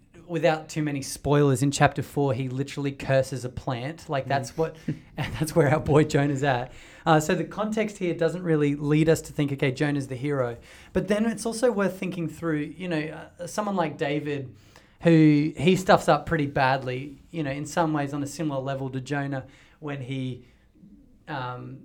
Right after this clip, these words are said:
Speaker 1: s-, stuffs up with Bathsheba.
Speaker 2: Mm.
Speaker 1: But you get in Psalm fifty-one s-, David's response to God when he repents to God. And in some ways,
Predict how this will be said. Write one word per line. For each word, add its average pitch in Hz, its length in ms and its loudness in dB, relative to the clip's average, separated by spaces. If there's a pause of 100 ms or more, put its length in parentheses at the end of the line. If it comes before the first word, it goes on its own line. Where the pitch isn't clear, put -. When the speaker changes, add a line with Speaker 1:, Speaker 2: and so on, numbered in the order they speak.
Speaker 1:
s-, - 240 -16
stuffs - 380 -4
up 160 120 -2
with 147 140 -4
Bathsheba. 135 640 -4
Speaker 2:
Mm. 135 260 -4 (560)
Speaker 1:
But 180 180 10
you 175 80 4
get 180 200 8
in 160 80 -4
Psalm 160 280 2
fifty-one 151 680 -2
s-, - 140 -16
David's 160 640 0
response 147 440 -8
to 151 120 -8
God 139 360 -4
when 139 160 -8
he 160 180 -2
repents 147 500 -4
to 143 120 -6
God. 127 340 -4
And 135 100 -4
in 143 100 -2
some 170 260 -4
ways, 143 280 -2